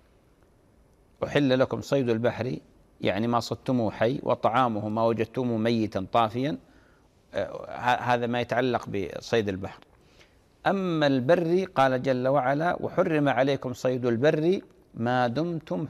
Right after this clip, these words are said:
حرما". "أحل لكم صيد البحر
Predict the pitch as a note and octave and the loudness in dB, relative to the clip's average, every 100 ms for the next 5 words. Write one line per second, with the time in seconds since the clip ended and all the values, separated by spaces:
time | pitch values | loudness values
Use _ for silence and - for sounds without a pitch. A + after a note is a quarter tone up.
0 | - A#2+ A2+ G#2 G2+ F#2+ - - - _ | -2 0 0 0 0 -2 -10 -20 -20 _
1 | - D3 C#3+ C#3 B2 A#2+ B2 A#2+ G#2 - | -12 -6 0 2 2 2 0 -2 -6 -2
2 | B2 A2+ A2 A2+ B2 B2 D3+ | -2 0 -2 -2 -2 -2 -2